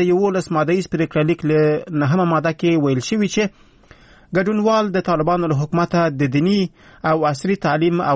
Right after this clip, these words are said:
دغه راز د شریعت په رڼا کې د اقلیتونو، ماشومانو او میرمنو حقونه غواړي. ولې غونډه کې د تمې خلاف د بندو ښوونځیو د خلاصون ښکاره غوښتنه ونه شوه؟ آیا طالب چارواکي د ښوونځیو د خلاصون په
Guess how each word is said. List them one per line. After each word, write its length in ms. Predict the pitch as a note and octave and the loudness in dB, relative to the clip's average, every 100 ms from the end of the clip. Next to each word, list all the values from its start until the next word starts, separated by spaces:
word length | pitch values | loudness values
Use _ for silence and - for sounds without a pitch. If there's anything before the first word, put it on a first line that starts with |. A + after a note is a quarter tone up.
| C#3 | 0
دغه 180 | E3+ D#3+ | 0 0
راز 180 | D#3+ C#3+ C#3 | 0 -2 -4
د 80 | D3 | -4
شریعت 300 | C#3 F3 - | -2 -2 -2
په 80 | F3 | 0
رڼا 200 | D#3+ E3 | 0 -2
کې 160 | D#3+ D#3 | -2 -2
د 20 | C#3 | 0
اقلیتونو، 680 | B2+ C#3 C3 B2+ G3 F#3+ F#3 E3+ C3+ | -2 -2 -2 -2 0 0 0 0 -2
ماشومانو 540 | B2+ D#3 F#3+ F3+ F3+ - - - D#3 | -2 0 0 2 0 -4 -12 -8 -2
او 80 | D3 | 0
میرمنو 480 | C3+ C3 D3 D#3+ D#3+ | 0 0 0 0 0
حقونه 400 | C3+ D#3+ F3+ B2+ A2+ | 0 0 0 0 0
غواړي. 240 | A#2+ A#2+ - _ _ _ _ _ - - - - - F#3 | 0 -2 -6 _ _ _ _ _ -20 -20 -20 -20 -6 0
ولې 340 | A#3 A#3+ A3+ A3+ E3 | 2 2 2 0 0
غونډه 260 | F3 G#3 F#3+ - | -2 -2 -2 -2
کې 80 | D#3 | -2
د 40 | D#3 | -2
تمې 180 | E3+ E3 D3+ | -2 -2 0
خلاف 260 | D#3+ F3+ - C#3 | 0 0 -2 -2
د 20 | C#3 E3 | -2 0
بندو 280 | F3 D#3 D3 | -2 -2 -2
ښوونځیو 580 | - C#3+ C3+ F3 E3+ | 0 0 2 0 0
د 160 | D3 C#3+ | 0 -2
خلاصون 360 | C3+ B2 F#3+ F#3 | -2 -2 -2 -2
ښکاره 400 | - - B2+ C#3+ C#3 | -2 -2 0 0 -2
غوښتنه 320 | G#3+ - E3 A#2 | -4 -2 -2 -2
ونه 160 | A2+ A#2 | -2 -6
شوه؟ 140 | A#2+ - _ - - D3+ | -8 -10 _ -20 -8 -2
آیا 160 | D3 C#3+ C#3 | 0 0 0
طالب 260 | C#3+ F#3+ - | -2 -2 -2
چارواکي 480 | E3+ D#3 D#3 - F#3+ - - - - | 0 0 0 -2 -4 -6 -20 -16 -6
د 180 | F3+ D#3+ | -4 -2
ښوونځیو 520 | G3 F#3+ A3 A3 G3+ F3+ | -2 0 0 0 0 -2
د 120 | - | 0
خلاصون 400 | D#3 C#3+ F3+ | -2 -2 -2
په 100 | F3 | -2